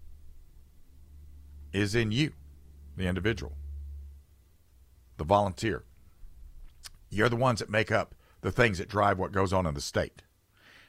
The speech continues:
I know right now in the Uni-, here in the state of South Carolina, we need to, uh, throw whoever's driving that car out of the driver's seat and, uh, take that one back over.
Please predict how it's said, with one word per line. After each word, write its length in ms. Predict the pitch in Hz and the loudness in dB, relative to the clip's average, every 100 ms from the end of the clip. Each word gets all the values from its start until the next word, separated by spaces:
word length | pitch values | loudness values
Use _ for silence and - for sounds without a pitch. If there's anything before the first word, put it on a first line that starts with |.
| _ | _
I 140 | - 104 | 2 8
know 160 | 120 | 10
right 240 | 123 123 117 | 12 12 12
now 220 | 127 120 | 10 8
in 80 | 113 | 8
the 60 | |
Uni-, 440 | 110 117 69 98 76 | 4 2 0 -4 -2
here 180 | 117 110 | 2 2
in 100 | 90 | 2
the 120 | 80 | -4
state 240 | - 110 | 2 2
of 60 | 87 | 4
South 240 | 113 98 | 4 4
Carolina, 380 | 113 107 110 92 | 4 6 6 6
we 120 | 92 | 2
need 220 | 95 95 - | 0 -2 0
to, 180 | 90 | 2
uh, 100 | 82 80 | 2 2
throw 280 | 101 98 | 2 2
whoever's 360 | 92 98 82 76 | 4 4 2 0
driving 380 | - 98 98 82 | 2 4 4 2
that 200 | 98 - | -2 -2
car 340 | - 80 76 - | -2 -2 -2 0
out 240 | 92 104 - - | 4 4 4 -4
of 140 | 80 | -4
the 100 | 80 | -2
driver's 360 | 76 78 73 - | 0 0 -2 -6
seat 220 | 82 - _ - - - | -6 -8 _ -20 -20 -12
and, 320 | - 95 92 90 | 2 4 4 4
uh, 140 | 85 | 4
take 260 | - 107 95 | 2 0 2
that 180 | 95 | 0
one 160 | 95 95 | 0 0
back 260 | 95 98 117 | 2 2 0
over. 240 | 120 120 | -2 -4